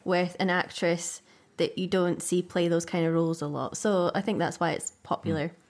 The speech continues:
Speaker 2: But we're only one episode in, and it has us hooked.
Speaker 1: Yeah.
Speaker 2: I think the story is basically she flees from Colombia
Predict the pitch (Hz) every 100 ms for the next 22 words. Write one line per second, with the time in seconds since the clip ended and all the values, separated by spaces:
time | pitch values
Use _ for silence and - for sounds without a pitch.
0 | _ 107 107 139 165 117 104 117 110 110
1 | - - 90 90 87 - 90 92 107 98
2 | 85 - - - - _ _ 185 151 170
3 | - _ _ _ 110 120 - - _ -
4 | 113 - 123 139 131 113 107 - 95 90
5 | 98 - - 120 127 - 117 107 107 95
6 | 92 90 85 85